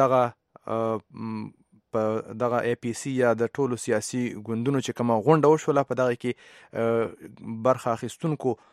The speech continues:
ټولو چې کومه پارټو استازي وو، هغوی ژمنه وکړله چې کوم د پاکستان د قبایلي علاقو پارلماني غړو وړاندې د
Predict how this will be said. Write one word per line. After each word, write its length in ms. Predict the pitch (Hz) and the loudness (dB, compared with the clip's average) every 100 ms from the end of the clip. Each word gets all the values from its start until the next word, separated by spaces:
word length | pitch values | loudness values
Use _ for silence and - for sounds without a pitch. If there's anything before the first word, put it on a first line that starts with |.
| _ _ - - 180 | _ _ -14 -4 2
ټولو 240 | 156 120 95 - - | 2 2 -2 -12 -12
چې 80 | 120 | -8
کومه 180 | 117 113 - | -6 -4 -2
پارټو 260 | 107 135 120 113 | -2 -2 -2 -4
استازي 380 | - 139 135 127 | 0 2 2 2
وو، 60 | 107 | -2
هغوی 260 | 107 113 127 123 - _ _ - 110 | -2 -2 -4 -6 -16 _ _ -8 -4
ژمنه 320 | 127 160 143 | 2 4 4
وکړله 320 | 127 123 117 117 - | 4 2 2 2 0
چې 380 | 117 107 - - | -4 -4 -8 -6
کوم 180 | 123 117 117 110 | -6 -4 -4 -4
د 120 | 110 95 113 | -6 -6 -4
پاکستان 600 | 107 104 - 123 120 117 107 | -4 -8 -8 -2 -2 -2 -4
د 80 | 107 110 | -4 -4
قبایلي 400 | 107 107 117 120 107 | -2 -2 -4 -6 -4
علاقو 360 | 107 101 139 127 117 | -2 -2 0 2 2
پارلماني 500 | 113 113 113 127 120 | 0 0 0 0 2
غړو 180 | 139 143 123 | 4 4 2
وړاندې 460 | 113 139 147 139 139 - - - _ 127 123 | 2 4 4 2 -2 -4 -20 -20 _ -10 0
د 260 | 127 120 | 4 4